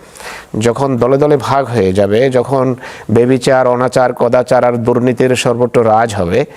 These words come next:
সেই সময় আমার উম্মতকে সঠিক পথে ফিরিয়ে আনার জন্য, আমার শিক্ষার উপর ফিরিয়ে আনার জন্য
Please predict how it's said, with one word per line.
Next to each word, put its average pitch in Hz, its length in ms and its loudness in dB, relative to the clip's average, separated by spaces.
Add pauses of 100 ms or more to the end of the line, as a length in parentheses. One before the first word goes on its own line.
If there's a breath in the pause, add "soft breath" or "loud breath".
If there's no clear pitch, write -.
(340 loud breath)
সেই 180 180 0
সময় 190 420 0 (540 loud breath)
আমার 156 280 0
উম্মতকে 151 500 0
সঠিক 147 400 -2 (140)
পথে 143 440 2 (220)
ফিরিয়ে 127 320 2
আনার 107 220 0
জন্য, 101 180 0
আমার 120 160 0
শিক্ষার - 440 -2
উপর 139 280 -2 (460 loud breath)
ফিরিয়ে 127 560 0
আনার 113 360 -2
জন্য 135 500 0